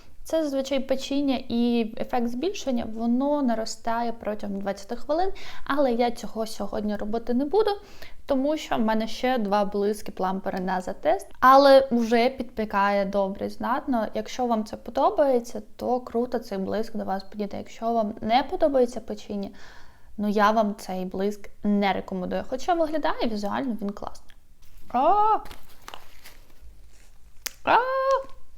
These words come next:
Пече! Бляха, пече! Треба тестити інший. До речі, він цей блиск, наче трошки тінтований. От я його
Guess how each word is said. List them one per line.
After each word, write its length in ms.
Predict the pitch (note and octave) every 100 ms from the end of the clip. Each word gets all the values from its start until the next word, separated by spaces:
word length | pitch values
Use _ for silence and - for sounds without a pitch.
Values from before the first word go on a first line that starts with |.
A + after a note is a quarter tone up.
| - - - -
Пече! 440 | A3 G#3+ G#3+ G3+ G3+ - - -
Бляха, 480 | G3+ A#3 B3+ B3+ G#3+
пече! 500 | - E4+ - E4+ F#4+ G#4+ G#4+ G#4+ G#4+ G#4+ - - - - - - - - - - - -
Треба 260 | G3 F3+
тестити 400 | - - - -
інший. 320 | - - - - - -
До 120 | B3
речі, 340 | C#4 F4 -
він 180 | C#4+ C4+
цей 160 | - A#3+
блиск, 380 | G#3 A3 - A3
наче 260 | G3 -
трошки 360 | - G#3 - G#3
тінтований. 640 | - A3 G#3 G3+ F#3+ G3 G#3
От 140 | -
я 180 | A3 A3
його 280 | A3 G3+